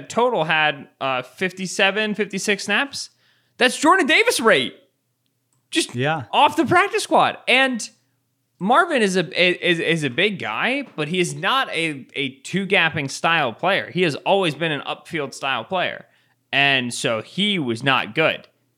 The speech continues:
Speaker 1: because he was firstly miscast, and secondly, he's not prepared for this. So then they start running the five down front with Marvin, and they're getting moved off the line. And then that, that one drive, holy smokes, man. The, the, the long touchdown drive,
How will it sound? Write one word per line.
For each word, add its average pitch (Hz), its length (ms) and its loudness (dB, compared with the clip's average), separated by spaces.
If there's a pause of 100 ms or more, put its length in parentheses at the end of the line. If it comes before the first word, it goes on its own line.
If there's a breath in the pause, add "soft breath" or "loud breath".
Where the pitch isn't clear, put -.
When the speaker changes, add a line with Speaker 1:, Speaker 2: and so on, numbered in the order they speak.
(140)
Speaker 1:
because 131 320 -6
he 170 160 2
was 123 240 -10
firstly 202 320 -2
miscast, 233 640 -2
and 127 80 -10
secondly, 180 380 0
he's 113 140 -8
not 135 160 -2
prepared - 400 -4
for - 120 -14
this. - 320 -18 (400 soft breath)
So 151 160 -4
then 165 200 6
they 147 120 4
start 156 200 2
running 127 200 2
the 113 80 -4
five 113 260 0
down 156 220 2
front 147 180 0
with 107 80 -6
Marvin, 170 480 2
and 110 100 -4
they're 113 80 -6
getting 107 200 -4
moved 123 200 -2
off 104 160 -6
the 107 60 -16
line. 170 480 0 (300 soft breath)
And 143 180 0
then 135 160 2
that, 127 280 2
that 107 340 -4
one 196 260 2
drive, 104 300 -4
holy 110 720 -4
smokes, 127 680 -4
man. 101 220 -6
The, 120 160 -6
the, 123 240 -2
the 117 240 0
long 135 380 0
touchdown 147 500 -2
drive, 117 460 -2